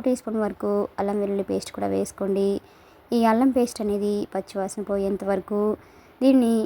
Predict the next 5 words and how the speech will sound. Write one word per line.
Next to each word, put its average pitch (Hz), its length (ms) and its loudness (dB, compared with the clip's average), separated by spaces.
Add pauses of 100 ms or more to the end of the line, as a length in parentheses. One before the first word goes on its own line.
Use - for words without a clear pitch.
(120)
బాగా 196 300 0
ఫ్రై 202 120 -4 (120)
చేయండి. 196 420 0 (4000)
ఇప్పుడు 254 260 4 (360)
మళ్ళీ 262 260 4